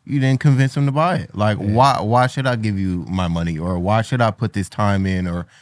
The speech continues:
Speaker 1: buy this class or go and get this haircut from you?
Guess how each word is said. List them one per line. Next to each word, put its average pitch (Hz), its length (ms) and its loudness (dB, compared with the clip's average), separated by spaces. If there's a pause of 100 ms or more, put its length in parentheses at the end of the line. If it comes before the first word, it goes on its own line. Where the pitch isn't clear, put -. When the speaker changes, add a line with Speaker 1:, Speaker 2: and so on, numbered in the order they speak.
(200)
Speaker 1:
buy 98 240 0
this 92 200 -4
class 95 540 -2
or 85 260 -4 (360)
go 98 180 0
and 95 100 -2
get 98 180 -2
this 92 180 -6
haircut 98 440 -2
from 101 240 0
you? 85 320 -2